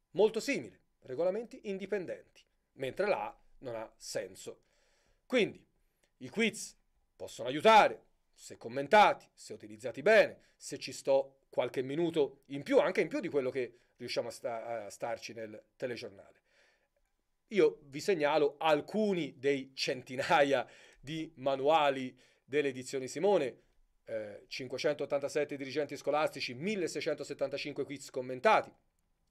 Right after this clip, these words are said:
Agenzia delle Entrate, quiz commentati, istruttore e istruttore direttivo contabile degli enti locali, quiz commentati.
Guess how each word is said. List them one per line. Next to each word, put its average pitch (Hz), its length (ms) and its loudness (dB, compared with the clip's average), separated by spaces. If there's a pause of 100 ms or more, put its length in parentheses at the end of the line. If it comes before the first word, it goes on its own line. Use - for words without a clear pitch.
(100)
Agenzia 139 680 -2 (240)
delle 143 400 2
Entrate, 151 680 4 (240)
quiz - 340 -6
commentati, 135 640 2 (360)
istruttore 175 720 4
e 170 80 -6
istruttore 156 420 -2
direttivo 151 480 -2
contabile 143 500 0
degli 139 180 -4
enti 139 160 -4
locali, 147 420 2
quiz - 280 -10
commentati. 156 520 2